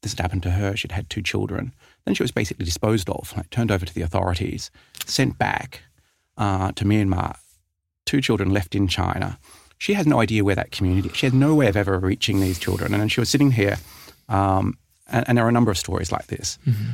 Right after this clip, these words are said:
Speaker 1: Now, economic empowerment is absolutely a key because people take these desperate risks because they want a job, they want an income.
Speaker 2: Mm-hmm.
Speaker 1: You know, trying to solve the problem through economic development is pretty challenging
Speaker 2: Yeah.
Speaker 1: because in a poor country like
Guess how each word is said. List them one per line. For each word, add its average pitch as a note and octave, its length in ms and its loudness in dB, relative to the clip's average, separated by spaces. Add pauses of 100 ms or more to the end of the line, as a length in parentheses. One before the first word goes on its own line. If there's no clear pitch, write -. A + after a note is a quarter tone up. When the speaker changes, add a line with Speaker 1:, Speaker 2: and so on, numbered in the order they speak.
(120)
Speaker 1:
Now, G#2+ 400 2 (540)
economic A2 300 2
empowerment F#2+ 440 2
is F#2 80 -2
absolutely - 560 -2
a F2+ 60 -2
key F#2+ 200 -2
because - 200 -2
people - 300 -4
take - 180 -4
these F2 180 -6
desperate - 500 -4
risks G#2 380 0
because G2 720 0 (400)
they F#2 100 0
want G2 300 -2
a F#2+ 80 -4
job, G#2 320 0 (140)
they G2+ 100 -4
want F2+ 200 0
an F#2 80 0
income. A#2 420 -2 (160)
Speaker 2:
Mm-hmm. A#2 260 0 (180)
Speaker 1:
You G#2+ 120 -2
know, F#2+ 120 0 (120)
trying A#2 260 4
to G#2 80 -2
solve G#2+ 300 2
the F#2+ 80 -4
problem G2 280 -2
through F#2+ 320 0
economic G2+ 360 -2
development - 420 -2 (680)
is G2+ 180 -2
pretty A2+ 280 0
challenging G#2 720 2
Speaker 2:
Yeah. B2 100 0
Speaker 1:
because F#2+ 320 0
in F#2+ 80 0
a F2+ 80 -4 (200)
poor G#2+ 180 -2
country - 340 -4
like F#2+ 240 -2